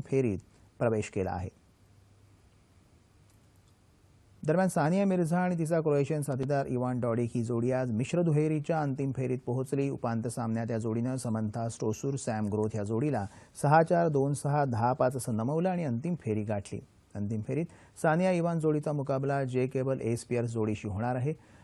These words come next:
महिला एकेरी गटातली अंतिम लढत व्हिनस आणि सेरेना या विल्यम्स भगिनींमध्येच होणार आहे. हवामान. राज्यात गेल्या चोवीस तासात मध्य महाराष्ट्र, विदर्भ आणि मराठवाड्याच्या काही भागात किमान तापमानात काहीशी वाढ झाली आहे. राज्यात सर्वात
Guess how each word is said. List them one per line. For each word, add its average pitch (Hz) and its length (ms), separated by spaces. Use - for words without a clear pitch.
महिला 117 260
एकेरी 117 280
गटातली 120 380
अंतिम 113 360
लढत 120 260
व्हिनस 135 360
आणि 202 160
सेरेना 165 420
या 160 80
विल्यम्स 127 480
भगिनींमध्येच 110 840
होणार 98 260
आहे. 92 180
हवामान. 117 340
राज्यात 120 340
गेल्या 104 160
चोवीस 107 300
तासात 123 280
मध्य 104 260
महाराष्ट्र, 123 420
विदर्भ 151 300
आणि 151 120
मराठवाड्याच्या 131 520
काही 127 180
भागात 127 360
किमान 156 320
तापमानात 143 420
काहीशी 113 280
वाढ 110 220
झाली 127 220
आहे. 147 160
राज्यात 151 320
सर्वात 151 280